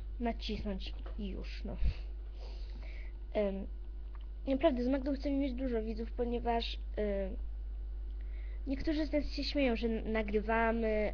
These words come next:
a nie mamy widzów. Mm, ale myślę, że niek-, no, moja koleżanka Paulina,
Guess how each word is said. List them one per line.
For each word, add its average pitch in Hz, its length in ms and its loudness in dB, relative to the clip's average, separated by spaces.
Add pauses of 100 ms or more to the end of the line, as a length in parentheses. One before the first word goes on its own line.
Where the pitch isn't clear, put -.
a 180 440 0
nie 196 140 0
mamy 190 280 0
widzów. 233 680 2 (960)
Mm, 196 260 -2 (680)
ale 294 320 6
myślę, 339 360 4
że 311 280 4
niek-, 320 180 0 (320)
no, 320 180 4 (460)
moja 349 240 4
koleżanka 277 440 2
Paulina, 233 600 4